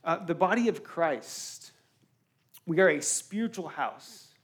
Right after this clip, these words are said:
And as a spiritual house, we are dependent upon Jesus. And ultimately, until Jesus comes back, we are still being built. And so this is why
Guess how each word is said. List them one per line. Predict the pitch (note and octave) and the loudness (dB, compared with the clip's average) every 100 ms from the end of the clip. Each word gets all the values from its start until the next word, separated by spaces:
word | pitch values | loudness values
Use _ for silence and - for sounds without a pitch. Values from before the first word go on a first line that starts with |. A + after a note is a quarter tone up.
| _ _ _ _ _ - | _ _ _ _ _ -14
And | - - | -12 -2
as | G3 G3+ | 0 2
a | F#3 | 0
spiritual | - F3+ E3+ C3+ | 2 2 2 -2
house, | D#3 - | -2 -2
we | E3 | 2
are | E3+ | 0
dependent | D3 - - F#3+ G3+ | 0 -8 -2 0 0
upon | - E3+ D#3 C#3+ - _ _ - | -4 -2 -2 -2 -10 _ _ -16
Jesus. | C#3+ D#3+ A#2+ A#2+ - - - - - _ _ _ _ _ _ _ | -8 -6 -8 -12 -14 -16 -16 -18 -20 _ _ _ _ _ _ _
And | E3+ E3+ | -8 2
ultimately, | G3 A3+ G#3+ G3 E3+ D3 - - - | 8 8 8 6 4 2 -4 -12 -6
until | D#3+ - A3 A#3 | -6 4 8 8
Jesus | A3+ F3+ F#3 F#3 | 8 0 -2 -4
comes | - D#3+ C#3+ B2+ | 0 -2 -2 -6
back, | A#2+ A#2+ - - - - - _ _ _ _ _ _ _ _ _ | -2 -2 -4 -12 -20 -20 -20 _ _ _ _ _ _ _ _ _
we | D#3 D#3+ | 0 2
are | B2 | 0
still | - D3+ | -2 -2
being | C3+ C3+ B2 | -2 -4 -6
built. | A2 E2+ - - - _ _ _ _ _ _ _ _ _ _ _ _ _ _ _ _ _ _ - | -8 -14 -18 -20 -20 _ _ _ _ _ _ _ _ _ _ _ _ _ _ _ _ _ _ -8
And | C#3+ | -2
so | D#3 | 0
this | D3 G#3 G#3 - - | 6 6 6 -2 -6
is | D#3 C3 | -8 -8
why | C3 D#3+ F3 D#3+ C3+ | 0 4 6 6 4